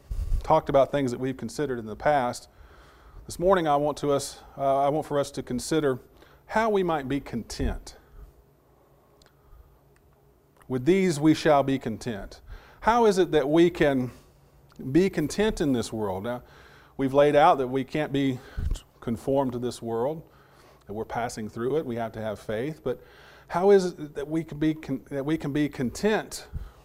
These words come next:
with the things that we have while we're passing through, while we are waiting on that day when we might be with our Lord together in heaven? How do we be content in this world?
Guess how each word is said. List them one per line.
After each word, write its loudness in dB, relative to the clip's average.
with -10
the -6
things -4
that 0
we 0
have 4
while 2
we're -2
passing -2
through, -10
while 4
we -2
are 2
waiting 0
on -6
that -6
day 4
when -8
we -6
might -6
be -6
with -6
our -6
Lord -8
together -10
in -10
heaven? -10
How -8
do -6
we -6
be -6
content -10
in -10
this -10
world? -14